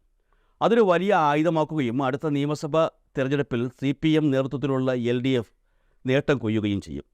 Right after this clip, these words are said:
നിലവിൽ പാലക്കാട് മത്സരിക്കാൻ അനുയോജ്യനും ശക്തനുമായ സ്ഥാനാർത്ഥി കെ മുരളീധരൻ തന്നെയാണ് എന്നുള്ളതാണ് യാഥാർത്ഥ്യം. മുരളീധരന് പാലക്കാട് മണ്ഡലത്തിൽ മത്സരിക്കാൻ ആഗ്രഹമുണ്ടെങ്കിൽ കോൺഗ്രസ് നേതൃത്വത്തിന് ആ സീറ്റ് അദ്ദേഹത്തിന് നൽകിയേ പറ്റുകയുള്ളൂ. കാരണം അദ്ദേഹത്തിൻ്റെ ലോക്സഭാ സീറ്റ് എടുത്താണ്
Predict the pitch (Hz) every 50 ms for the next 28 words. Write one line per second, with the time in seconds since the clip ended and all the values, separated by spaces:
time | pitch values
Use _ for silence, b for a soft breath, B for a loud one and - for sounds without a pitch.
0 | _ - - 120 135 156 156 160 165 - - 143 139 147 143 - 165 170 160 160
1 | 147 - 160 147 139 123 156 147 139 131 127 135 143 147 151 135 156 147 147 147
2 | - - 131 117 - - 135 139 139 139 139 131 - - 123 120 123 120 113 -
3 | 113 - 123 117 117 113 107 110 110 117 123 127 120 127 123 117 - 104 104 110
4 | 117 117 117 117 117 120 151 - - - 104 110 113 113 107 107 117 110 107 98
5 | 92 92 90 90 87 95 95 90 - 110 - _ _ _ _ _ _ _ _ _
6 | _ _ - 120 127 135 151 147 151 160 156 131 147 135 143 143 156 156 156 151
7 | 151 156 151 151 151 151 147 135 - 156 143 135 160 143 143 139 135 143 156 160
8 | 156 156 147 147 139 143 139 127 - - 131 123 127 135 131 143 139 - _ -
9 | 120 127 131 127 127 147 131 151 127 120 98 80 90 110 131 - - 127 135 123
10 | 143 127 117 127 127 135 143 147 139 131 120 123 123 139 151 - - 120 110 -
11 | 160 156 127 117 127 120 - - _ _ - 120 113 113 113 110 110 - - 110
12 | 120 127 127 131 - 135 135 127 123 123 120 - - 131 143 131 - - 127 131
13 | 123 - 135 131 123 - 131 117 107 98